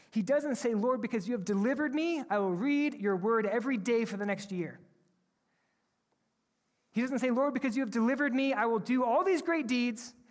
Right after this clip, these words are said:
I will give half my wealth to the church." You should have said that. It's not in here.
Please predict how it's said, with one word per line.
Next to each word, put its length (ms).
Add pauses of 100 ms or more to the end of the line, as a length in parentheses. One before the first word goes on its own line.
(840)
I 120
will 100
give 220
half 320
my 160
wealth 300
to 100
the 100
church." 560 (640)
You 80
should 120
have 80
said 180
that. 140
It's 120
not 120
in 80
here. 280